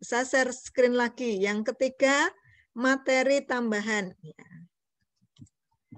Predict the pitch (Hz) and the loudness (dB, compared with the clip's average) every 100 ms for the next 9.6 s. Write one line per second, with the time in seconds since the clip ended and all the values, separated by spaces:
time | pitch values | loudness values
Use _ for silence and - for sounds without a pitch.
0 | _ - - - 247 247 277 294 349 349 | _ -20 -10 -4 -2 0 0 0 -2 0
1 | 302 294 320 330 294 277 262 269 269 240 | 0 0 0 0 -2 -2 -2 -2 -2 -2
2 | 233 202 202 240 277 - 254 240 233 233 | 0 -2 0 0 0 -2 -4 -4 -2 -4
3 | 226 226 226 226 214 _ 240 226 226 208 | 0 0 2 0 -4 _ -8 -4 -2 -2
4 | 202 226 220 220 226 220 208 202 - 277 | 0 0 0 -4 -6 -6 -6 -4 -2 -2
5 | 294 262 254 202 - 196 196 208 214 208 | -2 -4 -4 -4 -2 -2 0 -2 -6 -8
6 | 220 214 208 208 208 202 208 202 190 - | -10 -10 -8 -8 -8 -10 -12 -12 -10 -6
7 | 196 202 190 208 - - 185 - - 220 | -6 -6 -6 -6 -6 -6 -8 -8 -8 -6
8 | 214 220 208 196 214 - 196 214 196 185 | -2 -4 -4 -8 -8 -8 -8 -8 -10 -10
9 | 202 185 - 202 185 | -10 -12 -10 -8 -8